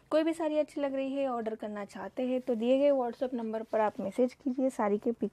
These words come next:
के साथ। आप सिंगल साड़ी भी ऑर्डर कर सकते हैं, बल्क ऑर्डर भी हम लोग प्रोसेस करते हैं।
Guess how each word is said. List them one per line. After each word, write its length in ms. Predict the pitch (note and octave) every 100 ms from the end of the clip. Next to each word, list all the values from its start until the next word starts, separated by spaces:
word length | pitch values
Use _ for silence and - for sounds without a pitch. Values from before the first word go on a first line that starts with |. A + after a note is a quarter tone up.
| -
के 80 |
साथ। 180 | G3+ G3+ G#3+
आप 80 | G#3
सिंगल 280 | - A3 A#3
साड़ी 280 | A#3+ A#3+
भी 100 | A#3+
ऑर्डर 260 | B3 A#3+ B3
कर 160 | - A#3
सकते 360 | - A#3+ -
हैं, 120 | E4+
बल्क 240 | D#4 C4+ A#3
ऑर्डर 240 | A3+ A3
भी 120 | A3+
हम 180 | A#3 A3+
लोग 100 | C4
प्रोसेस 420 | - B3 A3 G3+
करते 340 | - G#3 G#3+ A3
हैं। 120 | A3+